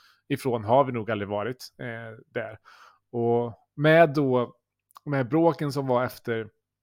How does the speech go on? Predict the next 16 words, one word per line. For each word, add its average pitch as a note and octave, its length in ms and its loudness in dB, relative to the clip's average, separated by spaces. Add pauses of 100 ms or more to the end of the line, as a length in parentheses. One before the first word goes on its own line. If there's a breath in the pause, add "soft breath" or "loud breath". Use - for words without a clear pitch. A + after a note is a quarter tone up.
(420)
efter C3+ 220 -4
slutsignalen C#3 640 4
har B2+ 80 0
ju A#2 60 2
varit A2 220 -4
en A2 80 -10
hel A2+ 220 -4
del G#2+ 200 -4
kritik A2+ 460 -10
mot, A2+ 260 -12
mot A#2 160 -10
Arteta B2+ 460 -2
för A#2+ 100 -10
att G#2+ 60 -8
han A2 180 -8
liksom G#2 300 -8